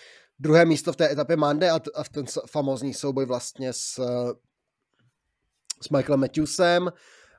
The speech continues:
A pak třeba i na Švýca-, eh, na Deutschland Tour vezl jeden den, jeden den dres lídra, nějaké, nějaké další umístění na, do top ten, včetně vlastně mistrovství světa, takže asi tak napůl bych to viděl Alberta Bettiola.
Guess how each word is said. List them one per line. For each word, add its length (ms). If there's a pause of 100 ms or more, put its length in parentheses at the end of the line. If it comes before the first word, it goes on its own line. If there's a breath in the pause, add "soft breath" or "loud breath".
(100)
A 280
pak 140
třeba 160
i 80
na 80
Švýca-, 400 (260)
eh, 40
na 280
Deutschland 400
Tour 140
vezl 260
jeden 360
den, 320
jeden 320
den 200
dres 260
lídra, 480
nějaké, 380 (120)
nějaké 340
další 240
umístění 340
na, 220
do 140
top 180
ten, 180 (280 loud breath)
včetně 420
vlastně 300
mistrovství 420
světa, 380
takže 800 (680 soft breath)
asi 260
tak 200
napůl 460
bych 160
to 100
viděl 220
Alberta 400
Bettiola. 580